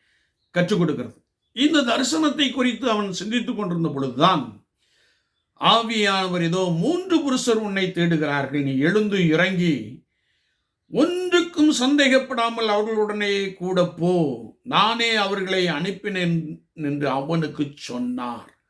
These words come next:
என்று வேதத்திலே நாம் வாசிக்க முடியும். என்னை கேட்டுக்கொண்டு இருக்கிற என் அன்பு சகோதரனே, சகோதரியே, நீங்கள் கர்த்தருக்கு பிரியமாய் காணப்பட்டால்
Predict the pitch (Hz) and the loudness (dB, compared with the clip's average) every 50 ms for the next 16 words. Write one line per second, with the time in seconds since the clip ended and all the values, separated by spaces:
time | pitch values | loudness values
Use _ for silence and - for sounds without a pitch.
0 | _ _ _ _ _ _ _ _ _ _ _ - - 123 139 139 139 131 131 131 | _ _ _ _ _ _ _ _ _ _ _ -12 -8 -6 -4 -4 -2 -2 -2 -2
1 | 135 135 120 - 127 123 120 123 127 123 123 120 120 123 123 - - - - - | -2 -6 -8 -8 -8 -8 -6 -6 -6 -6 -6 -6 -6 -6 -6 -8 -10 -12 -14 -14
2 | - - - - - - - - _ _ _ _ _ _ _ _ - - 170 208 | -14 -12 -12 -14 -14 -16 -20 -20 _ _ _ _ _ _ _ _ -6 0 2 2
3 | 220 185 262 302 330 330 330 - 311 302 294 277 269 269 262 - 262 247 240 233 | 2 4 4 2 2 2 2 2 4 4 4 4 2 2 0 0 0 0 0 2
4 | 214 214 220 233 233 226 240 233 220 214 202 180 170 170 175 180 202 196 196 190 | 2 0 -2 -2 -2 -2 -2 0 0 -2 -2 -4 -4 -8 -6 -6 -4 -6 -6 -6
5 | 190 180 170 165 165 151 151 151 143 143 135 131 131 139 139 135 120 110 104 - | -4 -4 -4 -4 -4 -6 -6 -6 -4 -4 -2 -2 -2 0 0 -2 -2 -6 -10 -16
6 | _ _ _ _ _ _ _ _ _ _ _ _ _ _ _ _ _ _ - - | _ _ _ _ _ _ _ _ _ _ _ _ _ _ _ _ _ _ -6 0
7 | 143 156 170 180 170 170 160 165 - 139 135 - - 190 202 220 185 214 208 175 | 2 2 4 4 4 2 2 0 0 -4 -4 -4 -2 -2 0 0 0 -2 -4 -4
8 | 175 196 196 190 185 185 175 175 170 165 156 147 147 151 151 147 135 135 127 123 | -2 -2 -2 -2 -2 0 0 0 2 0 0 0 -2 -2 -2 -2 -2 -4 -6 -6
9 | - - 139 123 120 113 110 - - - | -2 -2 -2 -2 -2 -6 -8 -14 -20 -20